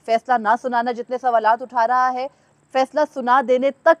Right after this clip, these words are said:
का जो पीरियड जजेस के ऊपर बीतता है वो भी सख्त होता है। और इन्हीं तमाम तर इतलात के मुताबिक अभी यही पता चला कि आज की मीटिंग के अंदर जहां आपस में जजेस की तलखी भी हुई, वहां पर ये भी बात हुई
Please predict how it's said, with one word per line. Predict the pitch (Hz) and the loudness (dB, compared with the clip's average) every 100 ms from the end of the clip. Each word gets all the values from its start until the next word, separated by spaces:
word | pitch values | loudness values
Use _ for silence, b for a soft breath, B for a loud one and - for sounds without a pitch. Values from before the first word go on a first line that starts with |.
| - | 4
का | 359 | 2
जो | 339 | 2
पीरियड | 311 277 254 220 190 | -4 -4 -2 -2 -4
जजेस | 214 214 285 | -4 -4 -6
के | - | -6
ऊपर | 269 226 254 | -8 -4 -4
बीतता | 185 202 - 247 | -4 -12 -4 -2
है | 214 226 | -2 -4
वो | 202 | -6
भी | 202 254 | -6 -8
सख्त | 214 - | -10 -10
होता | 190 185 | -12 -6
है। | 202 233 | -2 0
और | 269 277 | -2 -2
इन्हीं | 339 | -6
तमाम | 381 285 240 220 | -6 -4 -4 -4
तर | 247 233 b b b b | -6 -8 b b b b
इतलात | 247 233 233 254 | 0 4 4 2
के | 277 | -4
मुताबिक | 240 220 202 202 214 - | -6 -2 -2 -2 -8 -10
अभी | 202 226 | -8 -6
यही | 220 226 254 | -4 -4 -2
पता | 233 220 | -4 -2
चला | 220 208 226 | -2 0 0
कि | 254 | 0
आज | 254 214 233 254 | -2 2 0 -2
की | - 262 262 | -8 -8 -8
मीटिंग | 214 214 254 233 | -10 -10 -10 -4
के | 233 | -4
अंदर | 185 175 190 | -4 -8 -8
जहां | 240 240 254 b b b | -2 0 0 b b b
आपस | 226 262 262 | 0 0 -6
में | 247 254 | -4 -2
जजेस | 214 214 240 | -2 -4 -8
की | 262 | -6
तलखी | 240 226 240 294 | -2 -2 -4 -8
भी | 277 | -6
हुई, | 247 262 285 | -6 -6 -6
वहां | 226 240 | -4 -4
पर | 247 269 | -2 -4
ये | 226 240 | -4 -6
भी | 262 302 | -4 -2
बात | 240 208 202 | 0 0 -4
हुई | 202 | -8